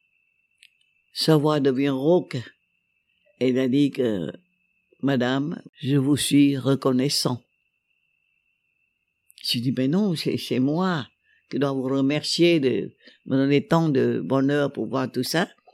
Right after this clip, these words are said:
Après, il a raconté sa vie. C'était un peintre sorti niveau un de l'Université des Beaux-Arts de Hanoï en mille neuf cent soixante-dix-huit. Oui.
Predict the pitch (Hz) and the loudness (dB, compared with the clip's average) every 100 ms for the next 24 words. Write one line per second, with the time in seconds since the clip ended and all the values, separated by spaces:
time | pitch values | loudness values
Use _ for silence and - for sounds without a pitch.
0 | _ _ _ - 143 143 175 180 123 143 | _ _ _ -10 -6 -4 0 0 0 -2
1 | 151 156 160 151 160 156 - 147 127 147 | -4 -4 -4 0 0 0 -2 -4 0 0
2 | 123 - _ - - - - - - 165 | -2 -12 _ -20 -20 -20 -20 -10 2 4
3 | 175 175 170 156 - 180 160 147 - 175 | 4 2 2 0 2 2 2 2 4 4
4 | 170 - 180 180 175 170 165 165 160 - | 2 2 2 2 2 4 4 4 2 0
5 | 165 147 151 104 _ _ _ - - 131 | 0 2 2 -2 _ _ _ -14 -2 4
6 | 131 127 165 185 175 175 175 156 170 147 | 6 10 10 12 10 6 4 4 4 4
7 | 143 131 156 131 156 147 131 127 127 127 | 2 4 2 2 0 0 0 0 -2 2
8 | 156 170 131 139 135 139 143 135 123 - | 2 2 2 2 4 2 0 -4 -6 -12
9 | - - - 151 131 147 131 139 131 180 | -20 -14 -4 -4 -2 0 0 0 0 0
10 | 220 - _ _ - 110 117 | -2 -8 _ _ -12 -8 -6